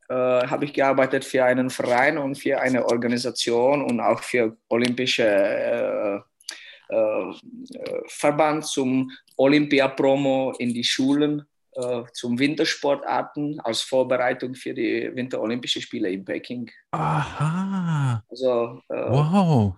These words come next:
Speaker 1: mein Leben ist nach die Operation hat sich in Europa, äh, irgendwie beendet und ist nach China verschoben worden.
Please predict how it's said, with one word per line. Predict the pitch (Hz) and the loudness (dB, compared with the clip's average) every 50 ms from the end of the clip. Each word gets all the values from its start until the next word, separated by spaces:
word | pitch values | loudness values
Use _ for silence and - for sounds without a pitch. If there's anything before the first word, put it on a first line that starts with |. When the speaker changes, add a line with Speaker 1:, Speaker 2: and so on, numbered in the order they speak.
| _ | _
Speaker 1:
mein | - 135 143 135 | -14 -12 -10 -6
Leben | 123 131 147 156 160 151 156 156 156 151 147 147 143 139 131 - | -2 2 4 4 4 2 0 -2 -2 -2 0 0 -2 -4 -6 -6
ist | - - 123 - - - - - - - - - - - - - - - - - - - - | -8 -6 -4 -4 -4 -6 -6 -6 -8 -8 -8 -10 -10 -12 -12 -12 -12 -14 -14 -16 -16 -14 -8
nach | 135 120 117 113 - - - - | -4 -4 -4 -4 -6 -14 -12 -6
die | - 127 120 113 113 113 - - - - _ _ _ - | -4 0 0 0 0 -2 -6 -20 -20 -20 _ _ _ -10
Operation | 120 113 - - 139 143 123 120 120 - - - 120 123 131 135 135 139 135 131 127 - - - _ _ _ _ _ _ _ - | -10 -8 -8 -8 -8 -6 -6 -8 -8 -8 -6 -4 -4 -2 -2 -4 -4 -4 -4 -4 -6 -6 -8 -16 _ _ _ _ _ _ _ -16
hat | - 131 120 - | -12 -12 -10 -10
sich | - - 117 - - - - - - _ _ _ _ _ _ _ _ _ _ _ _ _ _ _ | -8 -8 -8 -10 -10 -16 -18 -20 -20 _ _ _ _ _ _ _ _ _ _ _ _ _ _ _
in | - 127 127 - | -10 -8 -8 -4
Europa, | - 110 113 123 127 127 131 131 127 131 120 117 131 - - | -2 -2 0 0 0 -2 0 0 0 0 -2 -6 -12 -18 -16
äh, | 123 120 117 117 113 117 117 113 - _ _ _ _ - - | -14 -14 -12 -12 -12 -12 -14 -16 -18 _ _ _ _ -16 -12
irgendwie | - 123 110 110 107 104 101 101 101 | -8 -8 -8 -8 -8 -8 -8 -8 -8
beendet | 95 92 - 87 - - 101 110 123 135 139 131 - - | -8 -6 -8 -8 -6 -6 -8 -6 -4 -4 -6 -6 -6 -12
und | - 104 104 101 95 - - - | -14 -14 -12 -12 -12 -14 -12 -12
ist | 117 120 - - 127 | -14 -14 -12 -10 -6
nach | 123 123 127 - - - | -6 -6 -6 -8 -16 -16
China | - - 107 110 110 120 - - - _ - - - _ - _ _ _ | -8 -4 -2 0 0 -2 -4 -6 -10 _ -20 -20 -20 _ -20 _ _ _
verschoben | - - 117 233 - - 98 95 - _ _ 107 | -6 0 2 2 2 0 -6 -8 -10 _ _ -16
worden. | - 90 82 - - - 185 170 | -14 -10 -6 -6 -2 0 0 0